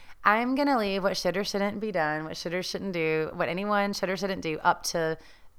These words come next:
up to God, up to the creator, up to divine intelligence. And I'm just going to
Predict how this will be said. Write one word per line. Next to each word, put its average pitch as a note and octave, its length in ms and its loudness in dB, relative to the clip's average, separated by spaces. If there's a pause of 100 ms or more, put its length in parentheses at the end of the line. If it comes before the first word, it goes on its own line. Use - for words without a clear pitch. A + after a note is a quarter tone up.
(120)
up F#3 240 8
to F#3+ 140 0
God, - 300 2
up F#3 160 6
to G3 100 -4
the F#3 80 -2
creator, D3+ 360 -2
up E3+ 200 0
to G3+ 140 -4
divine F3 260 4
intelligence. - 600 -6 (540)
And G#3+ 140 -4
I'm E4+ 180 -2
just A3+ 260 -4
going F3 320 -4
to E3 680 -6